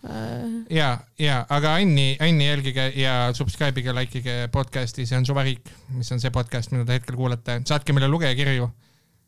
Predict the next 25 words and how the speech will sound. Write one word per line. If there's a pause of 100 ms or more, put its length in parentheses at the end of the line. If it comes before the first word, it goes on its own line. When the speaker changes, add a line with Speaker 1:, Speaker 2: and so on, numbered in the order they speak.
Speaker 1:
See
on
Speaker 2:
loeme
neid
Speaker 1:
Suvariik
Speaker 2:
ette. (180)
Speaker 1:
at
gmail
punkt
com. (720)
Speaker 2:
See
on
suvariik
at
gmail
punkt
com. (400)
Speaker 1:
Ja
aitäh,
et
kuulasite. (320)
Speaker 2:
Jah. (840)
Speaker 1:
See
on
Suvariik.